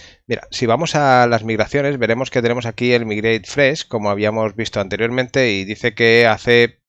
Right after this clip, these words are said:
todo esto, ¿bien? Elimina todas las tablas y vuelve a ejecutar las migraciones. Pero además de esto, si seguimos subiendo, por aquí tenemos un comando que es Divisit, ¿bien? Y esto básicamente lo que hace es el sit de la base de datos con registros, ¿bien?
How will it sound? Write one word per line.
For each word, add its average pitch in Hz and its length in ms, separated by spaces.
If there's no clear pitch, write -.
todo 107 220
esto, 92 220
¿bien? 117 180
Elimina 110 560
todas 107 180
las 113 140
tablas 131 320
y 120 40
vuelve 110 220
a 113 40
ejecutar 110 340
las 113 140
migraciones. 98 580
Pero 110 140
además 135 220
de 175 100
esto, 170 240
si - 140
seguimos 117 380
subiendo, 139 500
por 104 140
aquí 135 340
tenemos 127 540
un 104 840
comando 135 400
que 123 160
es - 200
Divisit, 117 560
¿bien? 170 280
Y 120 120
esto 131 240
básicamente 127 500
lo 135 100
que 117 80
hace 123 160
es - 140
el 101 200
sit 170 260
de 131 120
la 110 120
base 131 200
de 127 60
datos 135 260
con 113 160
registros, - 560
¿bien? 170 240